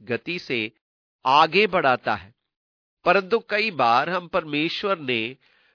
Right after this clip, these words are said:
जो शांति हमें दी है, उससे संतुष्ट नहीं होते हैं।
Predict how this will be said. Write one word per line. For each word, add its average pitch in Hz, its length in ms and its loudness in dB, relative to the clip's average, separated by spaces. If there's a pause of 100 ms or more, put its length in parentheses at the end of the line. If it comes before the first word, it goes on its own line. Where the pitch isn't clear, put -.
जो 196 360 4
शांति 160 680 0
हमें 196 340 -2
दी 165 200 -4
है, 127 340 -4 (320)
उससे 170 540 0
संतुष्ट 160 680 -4 (120)
नहीं 123 300 -4
होते 120 340 -6
हैं। 95 140 -14